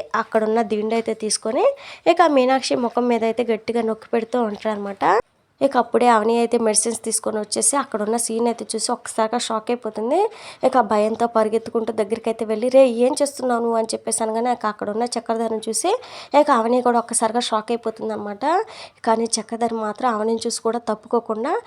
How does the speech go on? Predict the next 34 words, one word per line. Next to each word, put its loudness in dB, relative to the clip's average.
ఇక 6
ఆ 6
మీనాక్షి -2
మీద -4
ఇక -2
అలానే 2
దిండు 0
పెట్టి -2
చంపేయాలని -4
చెప్పేసి -4
చూస్తూ -4
ఉంటాడనమాట. -8
ఇక 2
అవని 4
ఎంత 0
ట్రై 0
చేసినా 0
అతనైతే 0
ఒక 0
పక్కకి -6
అయితే -2
రాకపోయేసరికి -2
ఇక 6
అప్పుడే 2
అవని 2
అయితే, 0
"లాభం 0
లేదు, -2
వీడు -8
ఇలా 0
వచ్చేలా 0
లేడని" -2
చెప్పేసి -6
అనుకొని -4